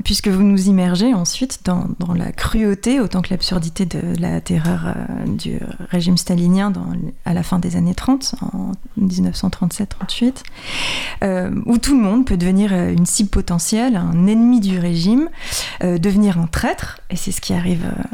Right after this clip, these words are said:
à Vitali. Euh, vous le dites, hein, le soir du quatre février mille neuf cent trente-huit, donc Vitali est arrêté et on l'accuse de traîtrise. Et là, vous avez accès, euh,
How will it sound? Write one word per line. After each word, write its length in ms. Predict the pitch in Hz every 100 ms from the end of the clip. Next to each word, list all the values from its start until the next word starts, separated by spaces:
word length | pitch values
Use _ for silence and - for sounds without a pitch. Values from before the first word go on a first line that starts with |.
| 254 -
à 80 |
Vitali. 480 | 180 180 185 185 262 - - - - - - - - - - - - - - -
Euh, 320 | 208 196 185
vous 100 | 185
le 40 |
dites, 220 | 180 269 339
hein, 160 | 269
le 80 | 269
soir 280 | 185 - 208
du 100 | 180
quatre 240 | - 269 262
février 440 | 208 185 190 -
mille 100 | 208
neuf 120 | 202 -
cent 160 | 220
trente-huit, 460 | - 180 160 220 233
donc 200 | 185 202
Vitali 500 | 214 180 196 175 202
est 140 | 190 180
arrêté 440 | 160 170 233 - - - - - -
et 80 |
on 60 | 185
l'accuse 380 | 180 180 - 196
de 40 | -
traîtrise. 640 | - - - 220 262 190 - - - - - - -
Et 80 | 214
là, 140 | 226
vous 180 | 240 240
avez 280 | 220 208 208
accès, 480 | 196 - - 185 - -
euh, 360 | - 190 -